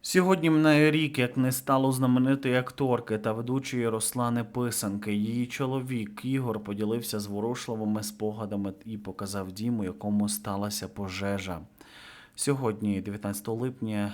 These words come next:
рівно рік з втрати для українського кіно і телебачення. Не стало Руслани Писанки. Її чоловік Ігор Ісаков пережив непростий час. Він став жити усамітнено, але намагається звикнути з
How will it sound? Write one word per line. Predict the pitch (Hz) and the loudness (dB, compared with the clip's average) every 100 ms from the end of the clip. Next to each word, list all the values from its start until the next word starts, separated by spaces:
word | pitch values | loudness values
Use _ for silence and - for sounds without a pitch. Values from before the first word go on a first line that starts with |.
| - | -6
рівно | 123 131 135 127 | -4 -2 0 0
рік | 117 113 - | -2 -4 -8
з | - | -10
втрати | - 123 117 123 120 | -6 0 0 0 -2
для | 107 101 | -4 -4
українського | 92 107 107 104 - | -4 -4 -6 -6 -8
кіно | 95 98 104 | -6 -4 -4
і | 104 | -4
телебачення. | 98 90 85 104 104 104 104 98 92 - - - - | -6 -8 -6 -6 -6 -4 -4 -4 -6 -12 -20 -20 -12
Не | 120 | -6
стало | 110 - 110 117 | -6 -4 -4 -4
Руслани | 110 - 107 104 | -6 -4 -2 -2
Писанки. | 107 107 104 85 87 101 | -2 -4 -4 -4 -6 -4
Її | 104 | -4
чоловік | 104 104 107 104 | -2 -2 -4 -4
Ігор | 101 101 | -6 -4
Ісаков | 98 - 98 120 107 | -6 -6 -8 -8 -8
пережив | - 92 95 110 107 | -6 -6 -4 -4 -4
непростий | 107 104 101 - - 101 | -4 -6 -6 -8 -6 -6
час. | - 92 87 - - - - - - | -4 -6 -6 -12 -18 -20 -18 -14 0
Він | 151 165 | 2 4
став | 151 - 123 | 2 2 0
жити | 123 131 123 | 0 -2 -2
усамітнено, | 104 - 107 131 151 143 131 127 - | -2 -2 0 0 0 0 0 0 0
але | 95 110 | -2 0
намагається | 120 98 95 101 107 110 - 95 | 0 0 -2 -2 -2 -2 -4 -6
звикнути | 104 107 117 107 98 98 95 90 - - - _ _ - | -6 -6 -4 -4 -4 -4 -8 -10 -18 -20 -20 _ _ -14
з | - 104 | -8 -4